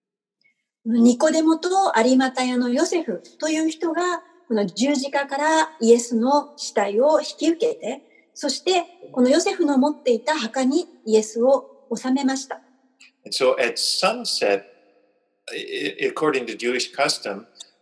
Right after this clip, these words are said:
Speaker 2: a new day began, and the Sabbath began when it was sun-, at sunset. So they had to leave the body there. They couldn't do any work on it.
Speaker 1: あの、日没になりました。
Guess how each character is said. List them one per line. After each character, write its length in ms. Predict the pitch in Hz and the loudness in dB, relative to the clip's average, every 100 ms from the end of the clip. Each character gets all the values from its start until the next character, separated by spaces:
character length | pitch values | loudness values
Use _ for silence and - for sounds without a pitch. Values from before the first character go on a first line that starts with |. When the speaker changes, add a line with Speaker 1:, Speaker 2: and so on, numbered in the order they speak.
| - | -8
Speaker 2:
a 80 | 113 | -8
new 280 | 117 160 202 | -4 -4 -2
day 280 | 127 117 104 | 0 0 0
began, 480 | 101 95 101 87 | -6 -4 -6 -6
and 100 | 90 | -10
the 60 | 101 | -6
Sabbath 640 | 104 - 151 165 - - | -4 0 0 0 -2 -4
began 600 | 120 107 143 135 101 95 - _ _ _ _ _ | -10 -8 -2 -2 -2 -6 -16 _ _ _ _ _
when 160 | - 113 | -10 -6
it 100 | 110 | -6
was 160 | 107 - | -4 -4
sun-, 340 | - 135 127 | 0 0 -2
at 160 | 120 113 | -8 -6
sunset. 540 | - 131 127 - 92 | -4 -2 -2 -4 -6
So 160 | - 110 | -6 -4
they 120 | 113 | -2
had 200 | 127 127 | -2 -2
to 80 | 104 | -4
leave 380 | 101 131 143 - | -6 -6 -8 -10
the 60 | |
body 400 | 110 110 110 110 | -4 0 0 -2
there. 440 | 101 101 87 - - _ _ _ _ _ _ _ _ _ _ _ _ _ | -6 -6 -8 -12 -20 _ _ _ _ _ _ _ _ _ _ _ _ _
They 100 | 107 | -12
couldn't 320 | 101 123 98 92 | -10 -10 -10 -10
do 160 | 110 | -8
any 220 | 107 101 87 | -8 -10 -6
work 300 | 110 107 - | -6 -4 -8
on 80 | 85 | -14
it. 220 | - - - _ _ _ _ _ _ _ _ _ _ _ _ _ _ _ _ _ | -16 -20 -20 _ _ _ _ _ _ _ _ _ _ _ _ _ _ _ _ _
Speaker 1:
あ 100 | - | -2
の、 120 | 262 247 | 2 4
日 280 | 269 349 | 4 4
没 260 | 370 392 381 | 0 0 -2
に 100 | 381 | 0
な 100 | 370 | 0
り 100 | 359 | 0
ま 120 | 359 | -4
し 80 | 359 | -4
た。 180 | 196 | -6